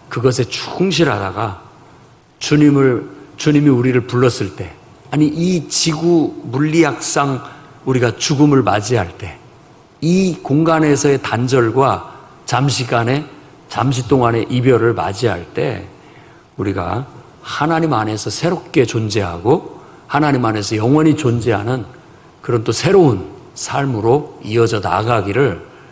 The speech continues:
우리가 소망하며 살아가야 되겠습니다. 그러면 우리의 인생은 절대 쓸쓸하거나 외로운 것도 아니고, 우리의 죽음은 오히려 평안이고 안식이고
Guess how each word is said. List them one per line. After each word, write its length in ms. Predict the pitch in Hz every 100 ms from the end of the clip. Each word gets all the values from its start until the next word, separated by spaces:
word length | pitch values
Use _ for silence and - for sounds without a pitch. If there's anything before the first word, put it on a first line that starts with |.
| - - - -
우리가 140 | - 92
소망하며 800 | - 147 143 98 87 92 120 - - -
살아가야 880 | - 113 107 98 - - 104 92 92
되겠습니다. 640 | - 107 104 - 101 76 85 - - - - - _ _
그러면 360 | - 117 131 135
우리의 340 | 113 131 135
인생은 480 | 107 101 117 143 104 80 - - - - -
절대 600 | - 127 131 135 120 107 110
쓸쓸하거나 840 | - 160 151 160 123 101 98 82 - -
외로운 320 | - 101 110
것도 280 | 95 92 92
아니고, 580 | 95 90 90 87 87 127 - - - - - - - - - -
우리의 600 | 113 120 113 104 95 -
죽음은 520 | - 120 117 107 90
오히려 560 | - 110 107 101 104 139 - - - - - - _ - 98
평안이고 480 | 139 147 123 104 95
안식이고 640 | 90 110 - 101 92 87